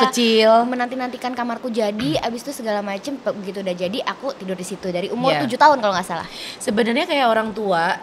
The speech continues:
Speaker 1: itu, eh, membiarkan anaknya tidur sendiri tuh ada banyak banget sih, eh, manfaatnya sebenarnya.
Speaker 2: Mm-mm.
Speaker 1: Tapi mungkin memang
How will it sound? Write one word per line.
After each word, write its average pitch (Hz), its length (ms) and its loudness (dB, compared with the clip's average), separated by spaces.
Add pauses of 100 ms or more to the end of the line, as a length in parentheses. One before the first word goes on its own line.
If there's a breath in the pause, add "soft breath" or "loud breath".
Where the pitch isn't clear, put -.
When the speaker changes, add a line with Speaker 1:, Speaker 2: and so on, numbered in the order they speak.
Speaker 1:
itu, 226 480 0
eh, 190 240 2
membiarkan 202 480 0
anaknya 196 320 -2
tidur 196 160 -4
sendiri 190 320 -4
tuh 294 160 4
ada 196 240 2
banyak 175 320 0
banget 180 400 -2
sih, 180 240 -6
eh, 170 320 -4
manfaatnya 190 560 0
sebenarnya. 208 640 2
Speaker 2:
Mm-mm. - 80 0
Speaker 1:
Tapi 311 160 0
mungkin 247 240 0
memang 311 240 2